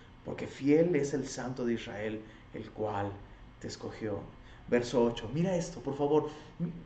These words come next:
mira este momento íntimo. Lo que estamos viendo es un detrás de cámaras, lo que los evangelios narran en la noche de la agonía del Señor en el huerto de Getsemaní.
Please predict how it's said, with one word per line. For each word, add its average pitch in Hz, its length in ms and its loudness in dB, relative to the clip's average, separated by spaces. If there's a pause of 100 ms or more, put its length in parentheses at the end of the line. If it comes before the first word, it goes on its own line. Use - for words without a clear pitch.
(140)
mira 190 280 4
este 196 240 -2
momento 160 640 0
íntimo. 170 440 2
Lo 143 80 8
que 165 100 2
estamos 220 340 8
viendo 208 360 6
es 190 240 2 (200)
un 180 200 6
detrás 180 540 4
de 180 140 -6
cámaras, 170 600 -4 (320)
lo 156 140 8
que 170 100 8
los 165 200 8
evangelios 185 680 6
narran 175 600 2 (240)
en 143 100 4
la 147 140 4
noche 180 840 2 (160)
de 147 460 10 (160)
la 151 180 6
agonía 151 520 6
del 151 200 4
Señor 147 520 0
en 139 80 0
el 131 140 0
huerto 160 420 8
de 156 100 6
Getsemaní. 127 720 -2